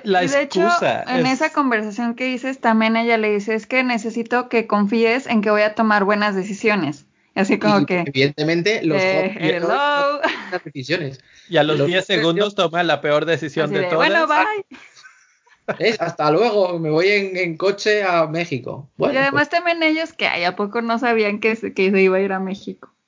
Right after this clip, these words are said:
Speaker 1: Sí, o
Speaker 2: Así
Speaker 1: sea,
Speaker 2: como
Speaker 1: era,
Speaker 2: que
Speaker 1: era obvio a
Speaker 3: Hombre, es que era
Speaker 1: kilómetros.
Speaker 3: obvio que, pero
Speaker 2: Sí.
Speaker 3: vamos, eh...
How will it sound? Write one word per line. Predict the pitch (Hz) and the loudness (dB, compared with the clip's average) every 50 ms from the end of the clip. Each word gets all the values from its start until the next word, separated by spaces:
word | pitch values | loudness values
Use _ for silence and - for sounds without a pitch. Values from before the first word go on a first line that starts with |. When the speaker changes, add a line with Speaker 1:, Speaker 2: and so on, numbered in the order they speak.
| _ - | _ -16
Speaker 1:
Sí, | - - - 262 214 - - | -4 0 2 2 2 2 2
o | 151 | 2
Speaker 2:
Así | 156 202 | 2 2
Speaker 1:
sea, | 185 175 175 | 4 2 2
Speaker 2:
como | 165 170 | 2 2
Speaker 1:
era, | 185 196 196 196 | 0 0 0 0
Speaker 2:
que | 190 190 185 | 0 0 0
Speaker 1:
era | 180 180 185 185 175 | 0 0 2 0 0
obvio | 165 165 170 160 175 180 180 175 | 0 0 -2 -2 -2 0 0 0
a | |
Speaker 3:
Hombre, | 170 160 147 135 | 0 0 0 -2
es | 131 135 | -4 -4
que | 147 147 | -4 -2
era | 147 156 151 | 0 0 2
Speaker 1:
kilómetros. | 151 | 2
Speaker 3:
obvio | 156 156 147 156 160 165 160 | 2 0 2 2 0 0 0
que, | 165 165 147 131 127 | 0 0 0 0 -2
pero | 131 120 113 110 | -2 0 2 2
Speaker 2:
Sí. | 117 | 2
Speaker 3:
vamos, | 151 151 127 107 107 - - _ - | 2 2 0 -2 -4 -8 -14 _ -10
eh... | 120 117 117 113 117 117 117 117 | -6 -4 -2 -2 0 -2 -2 -4